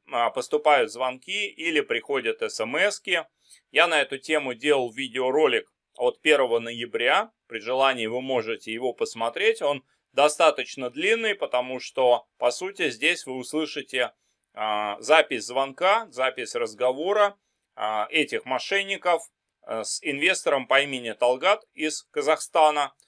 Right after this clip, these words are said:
То есть, а, собственно, всю коммуникацию, весь разговор с мошенниками он записывал и потом предоставил мне запись. Очень интересно послушать. И у вас вообще может возникнуть вопрос, а зачем мошенники этим занимаются? Неужели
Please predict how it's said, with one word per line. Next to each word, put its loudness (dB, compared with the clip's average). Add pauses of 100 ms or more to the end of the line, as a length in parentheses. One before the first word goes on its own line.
(240)
То 2
есть, -2
а, 2
собственно, -6
всю -4
коммуникацию, 0
весь -4
разговор 0
с -14
мошенниками -6
он -4
записывал -4 (260)
и -2
потом 2
предоставил 0
мне -6
запись. 0
Очень -6
интересно -4
послушать. -4 (680)
И -2
у 0
вас 6
вообще 2
может 0
возникнуть -4
вопрос, 0
а -6
зачем 0
мошенники -2 (140)
этим -2
занимаются? -4
Неужели -2